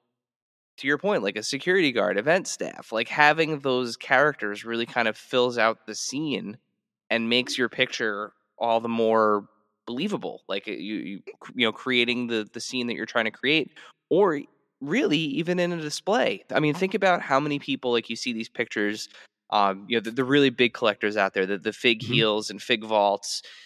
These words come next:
Speaker 1: and they have these massive displays with, like, many rings and, you know, all these detolfs that are filled with figures.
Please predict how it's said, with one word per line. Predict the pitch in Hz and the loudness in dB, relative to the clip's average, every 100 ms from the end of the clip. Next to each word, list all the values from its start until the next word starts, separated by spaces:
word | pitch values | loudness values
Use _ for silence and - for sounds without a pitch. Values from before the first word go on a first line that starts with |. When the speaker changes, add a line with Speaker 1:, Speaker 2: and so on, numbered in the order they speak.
| - _ | -20 _
Speaker 1:
and | - 127 | -2 2
they | 131 | 2
have | 131 123 120 123 - 127 | 4 4 4 0 -16 -10
these | 117 110 - | -8 -8 -10
massive | 123 127 127 123 131 131 113 | -8 -2 0 0 0 -6 -6
displays | 113 - 123 117 113 | -10 -2 2 2 2
with, | 120 - | -4 -10
like, | 98 90 - | -8 -10 -6
many | 117 120 120 110 | 0 0 0 0
rings | 113 113 110 113 110 | 2 2 2 -2 -6
and, | 95 98 95 | -8 -10 -10
you | 104 | -6
know, | 95 | -4
all | 101 104 | -2 -2
these | 113 104 | -6 -8
detolfs | 110 110 - 110 104 104 - | -10 -8 0 4 4 4 -4
that | 98 | -4
are | |
filled | 101 113 104 | -2 -4 -4
with | 101 | -6
figures. | - 110 104 101 101 - | -2 -2 0 -4 -4 -8